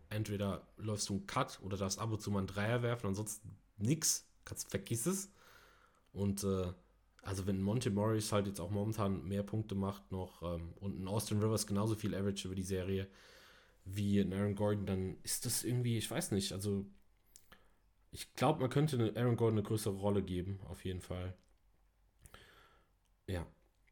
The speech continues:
Zudem, weil wir es eben schon hatten, Austin Rivers hatte auch ganz gute Spiele, ähm,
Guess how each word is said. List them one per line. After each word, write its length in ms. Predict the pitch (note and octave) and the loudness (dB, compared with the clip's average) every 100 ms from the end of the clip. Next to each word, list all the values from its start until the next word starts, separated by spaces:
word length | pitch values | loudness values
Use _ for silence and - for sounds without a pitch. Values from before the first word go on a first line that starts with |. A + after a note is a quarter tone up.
| - - _ _ _ _ _ | -20 -20 _ _ _ _ _
Zudem, 540 | - - G#2 A2 A#2 G#2 | -10 -4 2 4 4 2
weil 120 | F#2 | 0
wir 40 | F2+ | 0
es 100 | F2 | -2
eben 120 | F2 | -4
schon 180 | F2+ G#2+ | -2 -2
hatten, 180 | G2 | -2
Austin 300 | G2 F#2+ G#2 | -2 -2 -2
Rivers 220 | A2+ C#3 - | 0 0 0
hatte 140 | G2+ | 0
auch 140 | B2+ | 0
ganz 240 | - B2+ - | 2 0 0
gute 140 | B2+ | -4
Spiele, 420 | - - C3 B2 E2+ | -6 -4 0 2 2
ähm, 260 | F#2 F2+ | 0 -2